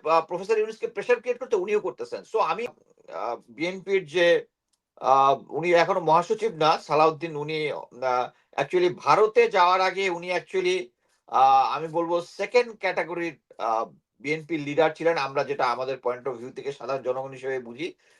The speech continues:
ভারত থেকে চলে আসার পরে উনি, আহ, গুম হয়েছেন, ইন্ডিয়াতে গিয়েছেন, তারপরে উনি এটা নিয়ে, আহ, গুম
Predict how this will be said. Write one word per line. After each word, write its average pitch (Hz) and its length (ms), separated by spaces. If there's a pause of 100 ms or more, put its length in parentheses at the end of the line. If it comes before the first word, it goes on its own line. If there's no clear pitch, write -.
(260)
ভারত 180 280
থেকে 240 180
চলে 220 200
আসার 202 300
পরে 214 220
উনি, 202 400 (440)
আহ, 151 420
গুম 185 420
হয়েছেন, 196 580
ইন্ডিয়াতে 190 540
গিয়েছেন, 185 560 (420)
তারপরে 190 420
উনি 226 200
এটা 220 280
নিয়ে, 226 320 (220)
আহ, 139 300
গুম 160 240